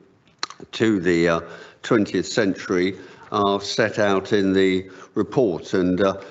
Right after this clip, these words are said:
particularly on page fifty-two, it's worth, uh, drawing attention to the fact that, as is said here, the two buildings on the site, um, with the boundary walls form an identifiable industrial,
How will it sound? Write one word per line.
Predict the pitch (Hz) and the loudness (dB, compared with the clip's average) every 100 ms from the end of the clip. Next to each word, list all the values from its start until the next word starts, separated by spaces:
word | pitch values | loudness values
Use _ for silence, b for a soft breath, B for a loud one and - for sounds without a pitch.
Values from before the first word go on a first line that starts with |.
| B | B
particularly | - - 151 - 117 107 | -6 -2 -4 0 0 2
on | 98 | 0
page | 113 104 95 | 0 -2 -2
fifty-two, | - 110 - 107 98 - 165 95 76 80 | -4 -6 -4 -6 -6 0 2 2 0 -4
it's | 90 101 101 - | -6 -6 -8 -2
worth, | 113 104 95 - - | 4 6 4 0 -2
uh, | 98 90 B B - | -2 -2 B B -2
drawing | 123 107 98 | 4 4 4
attention | 95 - 120 104 - 95 82 | 2 0 0 0 -2 -2 -2
to | 98 | -2
the | 92 | -4
fact | - 107 90 - 98 | -2 -2 -2 -6 -2
that, | 95 85 - | -2 -2 -8
as | - 101 92 | -4 -4 -4
is | 90 | -6
said | - 143 123 | -4 -2 -2
here, | 95 78 73 | -2 -6 -6
the | 78 95 90 90 | -4 0 0 0
two | - 107 | 0 0
buildings | 82 104 98 90 92 85 80 | 2 2 2 2 2 0 0
on | 92 87 | 0 2
the | 85 | 0
site, | 87 - 98 90 85 - B B B B B | -2 0 2 2 0 -6 B B B B B
um, | - 95 92 90 90 90 - - | -4 0 2 2 2 2 0 -2
with | 101 110 | 2 2
the | 107 | 2
boundary | 92 90 82 76 87 | 0 2 2 0 -2
walls | 82 85 85 98 | 0 0 0 -4
form | - 113 104 95 | -4 0 2 4
an | 90 | 4
identifiable | 90 87 92 82 78 - 92 82 87 | 2 2 0 0 -4 -2 0 0 0
industrial, | 87 82 95 90 - 107 85 82 | 0 0 -2 -2 -4 -2 0 -2